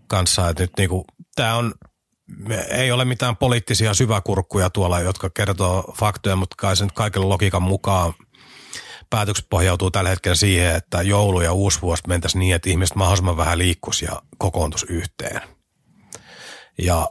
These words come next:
sen takia tää on varmaan tää joulukuun rauhoitettu, niin sit on jotenkin vaikea kuvitella, että se niinku ensimmäinen ensimmäistä olisi kaikki muuttuisi. Eli varmaan niinku oletusarvoinen on se, että tammikuu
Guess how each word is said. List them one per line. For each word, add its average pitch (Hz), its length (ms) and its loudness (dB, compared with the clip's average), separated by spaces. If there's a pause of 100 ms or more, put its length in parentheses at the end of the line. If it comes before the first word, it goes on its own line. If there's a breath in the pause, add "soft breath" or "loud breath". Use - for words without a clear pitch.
(140)
sen 107 180 4
takia 92 280 2
tää 90 120 2
on 90 60 2
varmaan 90 280 2
tää 92 80 2
joulukuun 92 480 2
rauhoitettu, 82 640 -4 (440 loud breath)
niin 90 140 -2
sit 101 200 -2
on 95 100 2
jotenkin 95 260 0
vaikea 98 300 0
kuvitella, 87 460 0
että - 80 -2
se 98 60 2
niinku 90 300 -2
ensimmäinen 92 420 2
ensimmäistä 90 540 2
olisi 90 120 0
kaikki 92 300 -2
muuttuisi. 90 460 -2 (540 loud breath)
Eli 80 260 -4 (100)
varmaan 95 380 2
niinku 98 200 2
oletusarvoinen 98 640 2
on 95 180 -2
se, 98 200 2
että - 200 -6
tammikuu 95 680 0